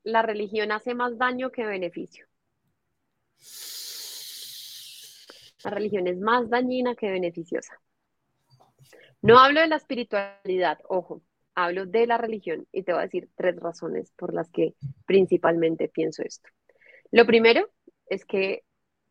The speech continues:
considero que promueve la intolerancia desde una perspectiva muy subjetiva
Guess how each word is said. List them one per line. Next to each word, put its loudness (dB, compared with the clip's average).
considero 0
que -10
promueve -2
la 0
intolerancia 0
desde -2
una -2
perspectiva -2
muy 0
subjetiva -4